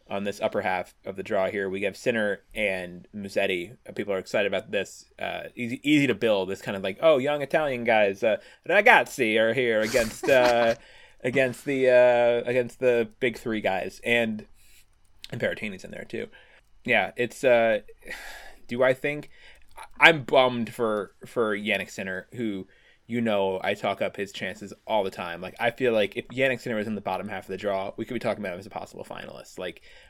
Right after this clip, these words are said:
Speaker 1: I think he's ready to beat all those guys, potentially, on his day. But Sin-, but Nadal's not that guy. Like, getting Nadal fourth round, worst case scenario for Sinner, absolutely, in the draw.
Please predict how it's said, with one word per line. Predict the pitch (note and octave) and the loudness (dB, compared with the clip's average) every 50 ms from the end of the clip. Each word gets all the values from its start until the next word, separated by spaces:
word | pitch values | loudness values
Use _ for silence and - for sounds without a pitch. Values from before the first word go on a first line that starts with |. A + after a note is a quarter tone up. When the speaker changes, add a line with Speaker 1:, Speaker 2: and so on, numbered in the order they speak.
| - | -6
Speaker 1:
I | - A#2 | -6 -4
think | A#2 B2 A#2+ | -4 -2 -4
he's | A#2+ A2 | -4 -2
ready | A#2 A2+ A2 A2 G#2 | 0 2 2 2 0
to | G2+ | -4
beat | G#2+ G#2 G#2+ G#2 - | -4 -4 -4 -4 -2
all | G2+ F#2 F#2 G2 | -2 -2 0 0
those | A2+ A2+ A2+ A2 | 0 -2 -2 -2
guys, | - B2 A#2 A#2+ B2+ C3 C3 - | -2 0 0 2 0 0 -2 -6
potentially, | - A#2+ A#2+ A2+ A#2 - D3 C#3+ C3+ | -10 -8 -6 -6 -6 -6 -6 -6 -6
on | G#2+ F#2+ G2+ | -6 -8 -8
his | A2 F#2+ - | -8 -10 -6
day. | - F#2 F2 F#2 - - - _ _ _ _ _ _ - _ _ _ _ _ _ - | -4 -2 -2 -2 -2 -4 -6 _ _ _ _ _ _ -20 _ _ _ _ _ _ -18
But | - - | -18 -14
Sin-, | - - A2+ G#2+ G#2+ A2 | -6 -4 -4 -4 -4 -10
but | G#2+ G2+ | -12 -10
Nadal's | - G#2 G2+ G2 F#2 F2+ - | -8 -4 -2 -2 -2 -2 -4
not | G#2 F2+ - | -8 -12 -8
that | E2+ E2+ D#2 | -8 -10 -8
guy. | - E2 D2+ - - - _ | -8 -10 -12 -12 -14 -18 _
Like, | - A2 G#2 G2+ | -8 -6 -2 0
getting | A#2+ A#2 A2+ A2+ | 0 0 0 -2
Nadal | G#2 G2 G2+ F#2+ G#2 - | -2 0 0 0 0 -2
fourth | - G2+ F#2+ - | -4 -8 -6 -6
round, | F#2 F#2+ - F#2+ | -8 -8 -8 -8
worst | G#2 F#2+ F#2+ - - | -8 -8 -8 -8 -8
case | - F#2 - - | -10 -10 -10 -10
scenario | - G2 F2+ D#2+ - D#2 D#2+ | -14 -14 -12 -12 -12 -12 -14
for | - - - | -16 -18 -14
Sinner, | - A2 G#2+ - - | -14 -14 -14 -14 -14
absolutely, | - - G2 - - - F2+ F2+ - - F2+ F#2+ | -12 -10 -10 -12 -12 -12 -12 -12 -10 -12 -12 -14
in | - - | -14 -14
the | G2+ - | -16 -14
draw. | - - G2 - - | -14 -12 -12 -12 -14